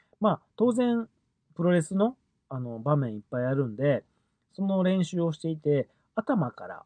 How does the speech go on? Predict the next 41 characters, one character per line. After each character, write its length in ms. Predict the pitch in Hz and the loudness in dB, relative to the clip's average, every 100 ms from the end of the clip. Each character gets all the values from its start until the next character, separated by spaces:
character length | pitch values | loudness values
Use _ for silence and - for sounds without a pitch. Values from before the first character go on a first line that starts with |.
| _ | _
落 80 | 147 | -4
と 100 | 151 | -2
さ 120 | 147 | 0
れ 100 | 135 | 0
る 100 | 135 | 0
技 240 | 135 117 | 0 -2
を 80 | 98 | -6
百 220 | 151 175 | -6 -6
回 220 | - 180 165 | -2 0 2
ぐ 100 | 151 | 0
ら 80 | |
い 80 | 117 | 0
や 120 | 110 | -6
っ 20 | - | -10
て、 400 | _ 151 139 - _ - | _ 2 2 -2 _ 2
脳 160 | 208 170 | 4 4
に 100 | 120 | 2
ダ 120 | 117 | 0
メ 160 | 143 | -2
ー 40 | 120 | -2
ジ 140 | 101 | -8
が 120 | 85 | -18
あ 40 | 87 | -18
る 100 | 92 | -20
み 40 | 104 | -20
た 100 | 117 | -10
い 80 | 127 | 0
な 240 | 214 214 - _ _ _ | 2 2 -2 _ _ _
記 100 | - | -14
事 140 | 123 107 | -10 -10
が 140 | 87 - | -10 -16
書 100 | - | -16
か 120 | 98 | -16
れ 120 | 90 | -16
て 120 | - | -18
い 140 | 90 87 | -20 -20
ま 160 | 82 | _
し 80 | - | -20
た。 240 | - - _ _ _ _ _ _ _ _ - | -20 -20 _ _ _ _ _ _ _ _ -12
あ 140 | |
ん 40 | 190 | -10